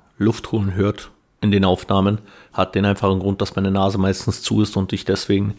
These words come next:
mich konzentrieren muss, wie ich Luft hole und das kann dann hin und wieder hörbare Spuren im Podcast hinterlassen. In der Burgruine selber, die sehr schön wieder hergerichtet wurde, habt ihr unter anderem auch Gastromöglichkeiten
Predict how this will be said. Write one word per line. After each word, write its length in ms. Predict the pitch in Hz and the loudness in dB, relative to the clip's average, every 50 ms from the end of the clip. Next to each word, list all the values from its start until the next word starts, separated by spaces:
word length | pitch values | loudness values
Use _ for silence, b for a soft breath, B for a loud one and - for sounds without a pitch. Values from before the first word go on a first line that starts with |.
| - - | -10 -12
mich 120 | 98 - | -10 -4
konzentrieren 540 | - - 98 - 101 98 - - 113 101 101 | -2 -2 0 0 0 -2 0 0 2 2 2
muss, 240 | 98 110 98 - - | 0 0 -2 -2 -2
wie 140 | 107 104 | -2 -2
ich 160 | 98 98 - - | -2 -4 -4 -4
Luft 260 | 101 95 - - - | -4 -4 -4 -6 -4
hole 220 | 98 98 98 104 | 0 2 2 2
und 120 | 101 98 92 | 2 0 -2
das 160 | 98 - - | -4 -6 -4
kann 200 | - - 98 98 | -4 -2 0 0
dann 100 | 95 95 | 0 0
hin 160 | 95 98 98 | 0 -2 -2
und 140 | 98 92 - | -2 -2 -2
wieder 320 | 98 95 98 95 98 - - _ _ _ - - - | 0 0 0 0 -2 -6 -10 _ _ _ -20 -20 -8
hörbare 540 | - - 101 101 104 101 101 90 92 95 95 | -2 2 4 4 4 4 4 2 2 2 0
Spuren 360 | - - - - 107 101 98 | -2 -6 -4 -4 -2 -2 -2
im 200 | - 98 98 92 | -2 -2 -4 -4
Podcast 440 | - 95 98 - - - 90 - - | -4 -4 -6 -4 -4 -6 -6 -6 -6
hinterlassen. 560 | - 95 - - 92 95 98 - - 90 87 B B B B B B B B _ _ _ - - _ _ _ _ | -6 -6 -4 -4 -4 -4 -4 -4 -4 -4 -4 B B B B B B B B _ _ _ -20 -20 _ _ _ _
In 140 | - 95 90 | -2 0 2
der 100 | 95 92 | 2 2
Burgruine 560 | 90 98 110 117 - - - 107 98 95 90 | 2 2 0 0 0 -2 -2 0 0 -2 -2
selber, 420 | 92 101 92 95 98 101 107 107 B B B B B B B B - | 0 0 2 2 2 0 0 -2 B B B B B B B B -4
die 80 | 104 | -2
sehr 220 | 90 90 101 98 98 | 0 2 2 2 2
schön 240 | - - 98 95 92 | 2 0 0 0 2
wieder 140 | 92 98 95 | 0 0 2
hergerichtet 600 | 98 92 95 107 98 98 95 - - 90 - - | 2 0 0 0 0 -2 -2 -2 -4 -4 -2 0
wurde, 320 | 98 95 95 98 101 101 B B B B B B B - | 2 2 2 2 0 -2 B B B B B B B -4
habt 280 | - 98 - - - | -4 -4 -4 -2 -2
ihr 80 | - 101 | 0 0
unter 220 | 98 98 - 95 | 0 0 0 0
anderem 220 | 95 95 95 95 95 | 0 0 0 0 0
auch 160 | 95 92 - | 0 -2 -2
Gastromöglichkeiten 1200 | - 101 - - - - 101 92 98 98 95 - 104 95 - - 101 98 95 - 107 110 110 | -2 -2 -2 -4 -2 -2 0 2 2 0 0 0 -4 -4 -2 0 0 0 0 0 -4 -4 -4